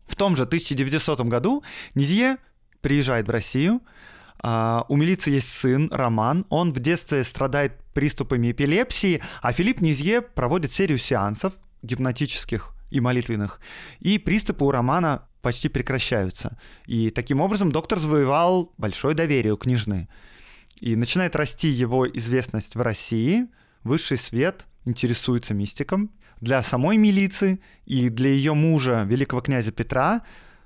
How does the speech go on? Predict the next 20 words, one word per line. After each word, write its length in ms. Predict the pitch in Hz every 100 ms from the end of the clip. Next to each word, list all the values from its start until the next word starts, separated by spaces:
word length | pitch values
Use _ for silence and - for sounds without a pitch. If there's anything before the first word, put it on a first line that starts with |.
| -
э, 240 | 107 104 101
леонский 580 | 107 117 127 156 - 131
целитель 580 | - 139 190 185 165 143 _
стал 720 | - - 135 143 135 123 110 - _ -
не 120 | 123
только 220 | 160 -
врачом 680 | 123 120 - 131 131 120 107
и 200 | - 110
приятным 420 | 107 113 110 104
собеседником. 960 | - 101 95 - 104 120 143 202 214 220 _ - _ _ _ _ _
Милица 500 | 113 110 147 190 185
воспринимает 640 | 143 - 123 117 131 156 -
его 360 | 113 104 143
как, 360 | - 120 - - _ _ _ _ _ -
цитата, 400 | - 113 95 98 - -
"мэтра 520 | 110 110 139 - 127 -
жизни", 560 | 104 156 127 95 92 - _ _ _ _ _
который 280 | 104 107 117
способен 560 | - 113 131 120 104
внести 720 | 101 101 - - - 170 185